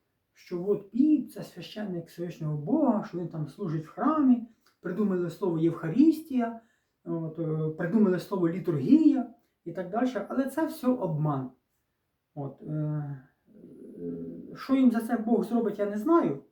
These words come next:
От, це їм перед Богом відповідати. Але я цей канал організував. І всі ці вам ролики, всі ці читаю і розказую, от, для того, щоб ви зрозуміли,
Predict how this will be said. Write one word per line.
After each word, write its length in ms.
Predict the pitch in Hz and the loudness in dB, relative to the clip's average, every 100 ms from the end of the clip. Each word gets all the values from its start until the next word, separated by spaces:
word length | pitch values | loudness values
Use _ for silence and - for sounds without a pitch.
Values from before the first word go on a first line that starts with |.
| _ _ | _ _
От, 200 | 156 147 | -14 -14
це 160 | - 165 160 | -10 -10 -8
їм 540 | 156 160 226 180 170 | -8 -2 0 0 -6
перед 240 | 160 165 151 | -6 -6 -4
Богом 240 | 156 147 | -4 -6
відповідати. 560 | 151 151 160 - - - _ _ _ _ | -10 -8 -8 -8 -12 -16 _ _ _ _
Але 200 | 165 190 | -2 4
я 280 | 247 262 254 - _ - | 4 4 -2 -14 _ -4
цей 180 | 247 254 | 0 2
канал 480 | 233 208 202 190 254 | 2 0 0 -4 -6
організував. 720 | 160 143 156 156 143 135 - _ _ | -6 -4 -4 -4 -8 -8 -12 _ _
І 100 | - | -6
всі 200 | - 254 | 2 2
ці 200 | 247 226 | 4 2
вам 300 | 220 226 208 | 2 0 2
ролики, 320 | 208 190 170 | 2 2 -6
всі 180 | - 165 | -14 -14
ці 100 | 165 | -12
читаю 460 | - 165 185 156 | -12 -6 -2 0
і 60 | 156 | 0
розказую, 680 | 165 - 190 170 165 156 156 _ _ _ _ _ | -2 -6 -6 -4 -4 -6 -10 _ _ _ _ _
от, 240 | - 156 156 | -8 -8 -6
для 140 | 165 185 | -6 -6
того, 600 | - 214 254 220 151 - | 0 4 6 6 2 -8
щоб 280 | - 170 160 | -12 -10 -4
ви 140 | 202 | -6
зрозуміли, 720 | 180 185 196 202 190 139 - | -6 -10 -10 -6 -4 -4 -8